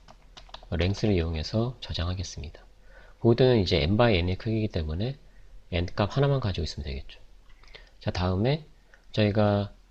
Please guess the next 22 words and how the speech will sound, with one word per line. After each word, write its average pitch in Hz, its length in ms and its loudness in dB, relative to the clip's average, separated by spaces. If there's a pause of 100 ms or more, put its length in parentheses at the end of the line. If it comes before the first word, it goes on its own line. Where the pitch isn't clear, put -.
(720)
몇 98 160 2
가지 120 440 2 (460)
함수를 147 440 4
더, 87 280 0
메소드를 98 400 0
더 85 100 0
추가를 127 320 -2
할 147 100 -2
건데 95 460 -4 (580)
다른 107 240 2
메소드에서 95 520 0
보드를 90 360 -4
쉽게 - 220 -4
접근하기 92 500 -4
위해서 101 460 -6 (1500)
이 82 160 -8 (680)
보드를 92 580 0 (2000)
이 95 40 -2
멤버로, 95 600 0 (1500)
어, 76 260 -12 (360)
정의를 92 400 -2
하고 139 520 -2